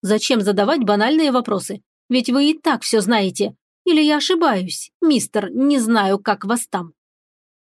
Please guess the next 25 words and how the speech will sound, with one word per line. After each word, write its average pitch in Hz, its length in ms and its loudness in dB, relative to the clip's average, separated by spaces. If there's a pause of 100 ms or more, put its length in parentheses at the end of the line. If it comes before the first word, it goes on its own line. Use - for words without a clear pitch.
(160)
Военные 208 500 2
хмуро 220 320 0
уставились 196 560 -4
на 220 60 -2
меня. 214 340 -2 (300)
Ученый 226 400 0
проглотил 226 480 0
недовольство, 196 640 0
испытывая 202 460 -2
при 240 140 -2
этом, 214 180 -2
судя 202 260 -2
по 208 80 -2
его 196 160 2
лицу, 196 300 0
неприятную 294 640 0
горечь. 196 460 -4 (680)
"Ну 240 260 4
что 214 340 -4
ж, - 180 -6
доктор 202 420 -2
Датчесон, 208 580 0
вы 330 120 2
правы. 220 500 -4 (180)
Отчасти. - 640 -4